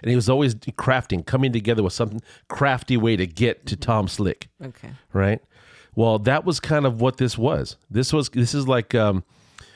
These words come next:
Speaker 1: you know, brass. You know, it's got the, in this, yeah, it's got all kinds of, you know, crazy lighting, old antique lighting. Um,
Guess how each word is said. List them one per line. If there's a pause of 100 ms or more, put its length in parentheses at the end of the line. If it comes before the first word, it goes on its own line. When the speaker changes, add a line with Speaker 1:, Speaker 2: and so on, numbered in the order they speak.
(140)
Speaker 1:
you
know,
brass. (420)
You
know,
it's
got
the, (120)
in
this,
yeah,
it's
got
all
kinds
of,
you
know,
crazy
lighting, (100)
old
antique
lighting. (400)
Um,